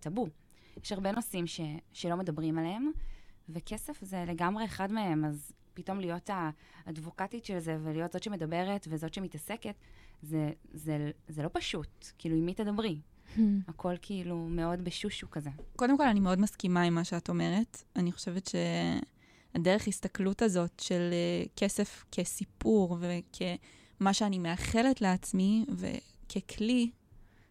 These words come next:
Speaker 3: אה, ולא בעצם המטרה,
Speaker 1: מהמם.
Speaker 3: זה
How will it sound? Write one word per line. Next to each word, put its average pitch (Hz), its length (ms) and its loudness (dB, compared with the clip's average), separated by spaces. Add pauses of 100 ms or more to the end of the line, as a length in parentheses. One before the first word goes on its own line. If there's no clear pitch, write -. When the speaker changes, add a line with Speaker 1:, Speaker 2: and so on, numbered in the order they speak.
(240)
Speaker 3:
אה, 180 40 0 (260)
ולא 175 200 2
בעצם 185 680 0
המטרה, 180 580 0 (220)
Speaker 1:
מהמם. 190 240 -8 (180)
Speaker 3:
זה 175 380 2